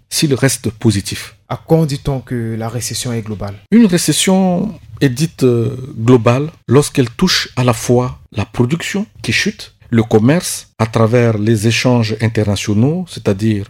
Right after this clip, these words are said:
Speaker 1: les importations et les exportations qui diminuent. Ça concerne aussi le, l'emploi lorsqu'il y a une hausse du taux de chômage, le niveau des revenus ainsi que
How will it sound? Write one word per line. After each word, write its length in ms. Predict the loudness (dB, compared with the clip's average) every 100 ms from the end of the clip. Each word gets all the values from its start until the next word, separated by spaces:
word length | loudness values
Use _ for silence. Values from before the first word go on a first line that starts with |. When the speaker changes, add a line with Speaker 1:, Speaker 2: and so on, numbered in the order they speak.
| -10
Speaker 1:
les 220 | -8 -2
importations 840 | -2 0 -2 -4 -4 -2 -2 -2 -6 -6
et 80 |
les 180 | -2 -2
exportations 760 | -2 -4 -6 -6 -6 -4 -4 -6 -10
qui 120 | -8
diminuent. 480 | 0 4 4 2 0 -6 _
Ça 100 | -8
concerne 380 | -4 -2 2 2
aussi 300 | 2 0 0
le, 220 | 2 0 2
l'emploi 680 | 4 4 4 4 4 0 _
lorsqu'il 440 | 0 0 0 -4 0
y 120 | 0
a 200 | 0 -4 -10 _ 0
une 160 | 0 4
hausse 500 | 4 4 0 -10 -14 _ -10
du 140 | -8
taux 160 | -2 0
de 80 | 0
chômage, 600 | 0 2 2 0 -4 -14 _ -6
le 140 | 2 6
niveau 600 | 8 8 6 2 2 -2 0
des 140 | 2
revenus 640 | 4 2 4 2 2 0 0
ainsi 380 | 0 0 0 -2
que 320 | 0 -2 -2